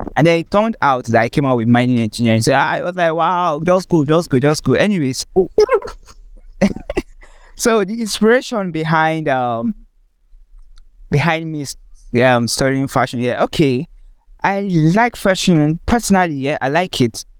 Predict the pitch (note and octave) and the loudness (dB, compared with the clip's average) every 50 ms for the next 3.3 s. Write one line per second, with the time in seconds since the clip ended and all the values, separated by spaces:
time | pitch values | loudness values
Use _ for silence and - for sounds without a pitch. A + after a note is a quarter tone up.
0 | _ _ _ - - - C3 C#3 C3+ B2 - B2+ C#3 C#3+ C#3+ C#3+ C#3+ D3 D3+ D#3 | _ _ _ -12 -4 0 2 2 2 2 0 0 -2 0 2 4 4 6 6 6
1 | E3 E3+ - - - - _ _ _ _ _ - - - - - - B2+ B2+ B2 | 4 2 0 -4 -12 -14 _ _ _ _ _ -20 -20 -14 -8 -2 0 2 2 2
2 | B2 B2 A#2+ A#2 A2 G#2+ C3 C3+ C3 - - C3 A#2+ A#2 A#2 A#2 A#2 A#2 A#2 A#2+ | 0 0 -2 -4 0 2 2 2 2 0 0 0 2 2 2 2 2 2 2 0
3 | A#2 A2 - A2 G#2+ G#2+ | 0 0 0 0 0 0